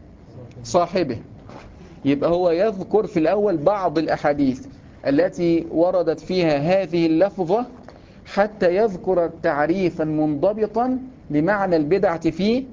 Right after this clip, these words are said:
الشرع. يقول: "وهذه الأحاديث الأربعة إذا تؤملت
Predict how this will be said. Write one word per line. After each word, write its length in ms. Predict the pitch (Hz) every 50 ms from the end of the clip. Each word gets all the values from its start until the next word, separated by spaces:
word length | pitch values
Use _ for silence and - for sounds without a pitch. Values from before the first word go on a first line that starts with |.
| - - - - - - - - - -
الشرع. 440 | 160 156 - - 165 147 135 104 76 - - - - - - - - - - - - - - - - - - - - - - - - - - - -
يقول: 440 | 151 143 143 160 190 220 247 247
"وهذه 460 | 214 175 156 165 190 220 214 175 190 180
الأحاديث 520 | 170 170 - 175 160 160 190 208 202 196
الأربعة 720 | 180 160 165 165 156 147 151 190 190 170 143 131 127 104 107 - - - - - - -
إذا 280 | 160 170 165 175 170
تؤملت 640 | 160 170 170 165 165 160 160 180 208 226 240 254